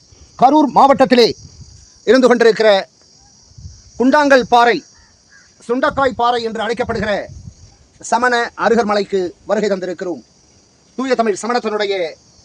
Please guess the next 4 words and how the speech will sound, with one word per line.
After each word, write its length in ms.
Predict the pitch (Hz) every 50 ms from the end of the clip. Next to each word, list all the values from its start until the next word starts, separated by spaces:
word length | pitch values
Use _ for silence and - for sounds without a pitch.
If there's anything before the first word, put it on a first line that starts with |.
| _ _ _ _ _ _ _ _ _ -
தடயமாக 460 | 214 247 247 247 233 220 208 196 196 185 151 - - _ _ _ _ _ _ - - - - - - -
மிகவும் 300 | 196 233 269 285 277 269 - - - 220
அற்புதமாக 460 | 220 - 269 262 247 254 262 262 226 262 190 156 - - _ _ _ _ _ _ _ _ _ _ _ _ - 175
ஒரு 140 | 208 202